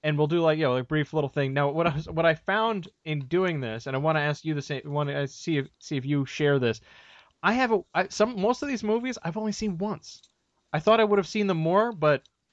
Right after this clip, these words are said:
I think I've seen Iron Man two or three times. I've seen Iron Man two twice, and that was because it was, like,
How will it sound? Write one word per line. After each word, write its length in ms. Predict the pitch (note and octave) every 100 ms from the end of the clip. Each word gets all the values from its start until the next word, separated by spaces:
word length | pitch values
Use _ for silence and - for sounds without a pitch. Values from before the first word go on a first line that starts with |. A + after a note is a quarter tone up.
| _ -
I 80 | D3+
think 160 | F#3+
I've 120 | F#3+
seen 240 | G3+ G3+ E3+ D3+
Iron 260 | F3 G3
Man 300 | F#3+ G3 F#3+
two 220 | E3 G3 F#3+
or 60 |
three 180 | - F3+
times. 560 | F3 E3+ E3+ F3 E3+ D#3
I've 120 | C3
seen 140 | C#3+
Iron 200 | D3+ D#3+
Man 140 | D#3+ D3
two 300 | - F3 E3+
twice, 600 | - D#3 D3+ D3+ - - _ -
and 80 |
that 60 | C3+
was 120 | C#3+
because 280 | D3 D#3+ C#3
it 40 |
was, 120 | C3+ C3+
like, 240 | B2 -